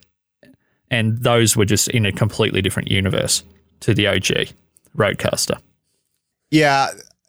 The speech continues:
Speaker 2: I never had the opportunity to own a MixPre device. I had wanted one for quite some time, and because of the amount of inputs that I needed, I would have to go to a MixPre ten T, I believe,
Speaker 1: <laughs> Yeah.
Speaker 2: which had been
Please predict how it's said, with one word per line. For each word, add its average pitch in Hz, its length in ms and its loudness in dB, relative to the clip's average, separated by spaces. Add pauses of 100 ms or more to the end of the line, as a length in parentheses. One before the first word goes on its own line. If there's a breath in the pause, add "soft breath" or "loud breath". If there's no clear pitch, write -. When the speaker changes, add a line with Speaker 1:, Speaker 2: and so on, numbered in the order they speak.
(400)
Speaker 2:
I 156 80 2
never 165 300 6
had 139 240 2
the 127 100 4
opportunity 107 800 2
to 107 260 0
own 104 240 4
a 104 120 2
MixPre 107 720 2
device. 95 500 2
I 110 40 2
had 101 180 0
wanted 107 300 2
one 101 180 2
for 98 200 -2
quite 104 240 0
some 104 160 -2
time, 104 340 2
and 98 180 4
because 110 400 0
of 113 140 -2
the 113 160 4
amount 107 380 2
of 98 140 2
inputs 104 360 0
that 98 140 2
I 95 40 2
needed, 95 300 2
I 98 120 2
would 95 180 2
have 101 220 0
to 101 60 -4
go 98 200 2
to 98 120 4
a 90 60 2
MixPre 98 640 0
ten 110 420 2
T, 113 380 2
I 104 100 0
believe, 110 520 2 (120)
Speaker 1:
<laughs> - 100 -8
Yeah. 117 120 4
Speaker 2:
which 107 180 0
had 117 100 0
been 107 300 2